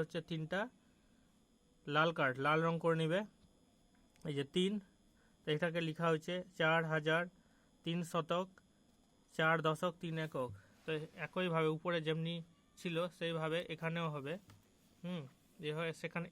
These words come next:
এখানেও হবে। চার, এ-, এর প্রকৃত মান, চারের প্রকৃত মান চার,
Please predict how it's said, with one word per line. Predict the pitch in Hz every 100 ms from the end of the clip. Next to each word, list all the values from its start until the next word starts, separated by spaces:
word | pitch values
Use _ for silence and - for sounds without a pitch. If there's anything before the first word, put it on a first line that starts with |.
| 170
এখানেও | 165 170 175 160
হবে। | 143 214 - _ _ _ _ _ _ 156 - _ _ _ -
চার, | 156 160 180 170 - - 151
এ-, | 147 143 139 151
এর | 160 156
প্রকৃত | 165 165 160
মান, | 135 131 -
চারের | 151 165 175 165
প্রকৃত | 165 175 170 165
মান | 170 165 180
চার, | 165